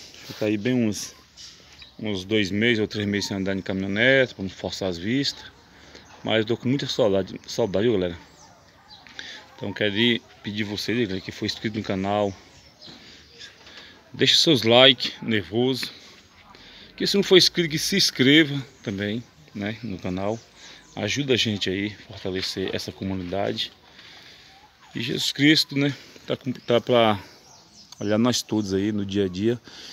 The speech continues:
E Deus abençoa nós, ter muito cuidado, proteger a gente, que teve os nossos carros, independente que seja carro a diesel, independente que seja carro pequeno, todos pra mim são carro, né? Que protege nós no dia a dia de hoje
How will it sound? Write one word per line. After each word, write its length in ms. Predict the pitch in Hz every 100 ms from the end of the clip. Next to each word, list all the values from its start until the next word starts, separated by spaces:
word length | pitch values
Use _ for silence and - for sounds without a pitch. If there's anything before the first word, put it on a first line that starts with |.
| - -
E 40 | 101
Deus 260 | 104 123
abençoa 440 | 123 127 123 147 117
nós, 320 | 101 113 110
ter 120 | -
muito 180 | 127 160
cuidado, 600 | 143 107 110 120 117 95 -
proteger 420 | 107 - 101 117
a 100 | 107
gente, 600 | 87 104 117 113 - - - - - - -
que 80 | -
teve 240 | - 104
os 40 | 98
nossos 360 | 110 - 95
carros, 440 | - 98 110 107 101
independente 760 | 101 104 101 98 110 110 - - - - -
que 100 | -
seja 320 | - - 101 98
carro 380 | 107 101 95 90 - - - - - - -
a 100 | 107
diesel, 540 | 82 92 113 117 95 101
independente 420 | 101 104 92 104
que 60 |
seja 340 | - - 98 95
carro 280 | - 98 92
pequeno, 560 | - - 104 113 110 104 -
todos 280 | 147 143 -
pra 120 | 113
mim 120 | 113
são 180 | - 95
carro, 380 | - 98 110 101 - - - - -
né? 180 | 92 101 - - - - - - - -
Que 240 | 101 104
protege 440 | - 113 - 110
nós 280 | 107 107 107
no 120 | 104
dia 180 | 101 117
a 40 | 113
dia 320 | 92 107 107
de 120 | 98
hoje 480 | 101 110 113 95 -